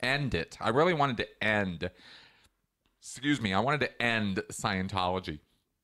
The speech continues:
I don't really have that goal anymore. I don't really see that as a very realistic goal, but I do see as a goal raising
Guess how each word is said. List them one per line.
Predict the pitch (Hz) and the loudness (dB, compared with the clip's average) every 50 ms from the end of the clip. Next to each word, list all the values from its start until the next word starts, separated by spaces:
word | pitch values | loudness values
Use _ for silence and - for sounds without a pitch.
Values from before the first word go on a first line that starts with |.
| _ _ _ _ _ _ _ - - _ _ _ _ _ _ _ _ _ _ _ _ _ - - - - - - | _ _ _ _ _ _ _ -20 -20 _ _ _ _ _ _ _ _ _ _ _ _ _ -20 -20 -20 -20 -8 0
I | 262 | 2
don't | 269 262 | 4 6
really | 254 240 214 175 | 6 6 4 4
have | 156 156 147 156 139 | 4 4 2 4 4
that | 135 117 101 104 101 | 4 4 4 2 2
goal | 98 90 85 82 82 | 2 4 4 4 2
anymore. | 87 90 90 85 85 87 90 95 | 0 -2 -4 -2 0 2 2 2
I | 107 | 2
don't | 135 151 | 2 2
really | 151 156 147 135 | 2 2 0 0
see | - - - 135 131 | -2 -2 -4 -4 0
that | 113 107 92 95 | 2 2 2 2
as | 90 92 | 0 0
a | 98 | 2
very | 98 92 90 | 2 2 4
realistic | 90 95 98 92 90 92 - - 98 - - - | 4 4 4 4 4 2 0 0 -4 -4 0 2
goal, | 98 95 92 85 78 | 4 6 6 6 4
but | - 98 | 4 4
I | 98 98 | 2 2
do | 95 - 135 160 190 | 2 2 2 2 2
see | 185 - - - 117 107 104 104 107 104 - - | 0 -2 -2 -2 -2 0 0 0 -2 -4 -2 0
as | 101 98 87 101 | -2 0 0 -2
a | |
goal | 90 82 87 80 73 71 76 85 - - - _ - - - - - - - - - - - _ - - | -2 0 0 2 2 2 0 -2 -6 -10 -18 _ -20 -20 -20 -20 -20 -20 -20 -20 -20 -20 -20 _ -12 -8
raising | 117 117 135 143 151 160 165 156 - 156 143 131 127 127 127 127 | 0 2 4 4 6 6 6 4 4 2 -2 0 0 -2 -2 -4